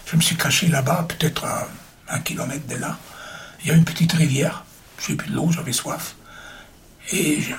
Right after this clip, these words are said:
j'ai dit, « Il faut attendre la nuit, faut pas te faire voir. » Je me suis caché. Et, euh, je commençais à avoir faim. Et je viens pour un petit champ de pommiers.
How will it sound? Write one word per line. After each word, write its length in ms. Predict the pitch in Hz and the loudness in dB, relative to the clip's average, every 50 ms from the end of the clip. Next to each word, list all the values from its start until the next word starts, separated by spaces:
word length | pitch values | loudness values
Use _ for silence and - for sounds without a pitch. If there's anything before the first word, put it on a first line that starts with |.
| - - | -10 -10
j'ai 160 | - - 165 | -4 -2 -2
dit, « 100 | 151 - - | -2 -2 -2
Il 40 | |
faut 120 | - - 165 | -2 0 0
attendre 260 | 156 - 165 165 - | 2 4 2 4 6
la 80 | 170 175 | 6 6
nuit, 260 | 180 196 185 - - - - | 6 4 2 -2 -8 -14 -16
faut 100 | - - | -18 -10
pas 120 | - - 165 | -8 -6 -6
te 60 | - | -4
faire 160 | - 180 160 | -4 -2 -2
voir. » 300 | 160 - - - - - - | -2 -2 -4 -6 -12 -8 -6
Je 140 | 147 - 185 | 0 4 6
me 40 | 165 | 6
suis 160 | 170 - - | 6 4 0
caché. 340 | - 180 165 - - - - - - - - - - - - - - - - - | -2 -2 -2 -2 -4 -8 -12 -14 -20 -20 -20 -20 -20 -20 -20 -20 -20 -20 -10 0
Et, 220 | - 202 214 - - - - | 2 4 4 2 -2 -2 0
euh, 400 | 160 151 143 135 - - - 123 123 127 - - | 2 2 2 2 0 -2 -4 -6 -8 -8 -6 -6
je 120 | - - | -4 -2
commençais 340 | - - - 151 160 - - | 0 0 2 2 2 0 0
à 40 | 175 | 0
avoir 140 | 180 170 165 | 2 2 2
faim. 200 | - - 165 165 - - - - - - - - - - - - - - | 2 0 -2 -2 -4 -10 -20 -20 -20 -20 -20 -20 -20 -20 -20 -20 -14 -8
Et 80 | 147 139 | -6 2
je 100 | 147 165 | 6 6
viens 180 | 160 190 185 | 6 6 4
pour 220 | 170 165 - - 156 | 2 0 0 0 0
un 400 | 139 135 131 - 135 127 127 123 - - - - - - - - - - - - - | 0 0 0 -2 -2 -2 -4 -4 -6 -10 -18 -20 -20 -20 -20 -20 -20 -20 -20 -20 -12
petit 140 | - - 165 | -8 -2 0
champ 220 | - - 175 165 | 0 0 4 6
de 100 | 165 156 | 6 6
pommiers. 500 | - - - - 131 131 - - - - | 6 2 -2 -2 -2 -2 -2 -2 -4 -6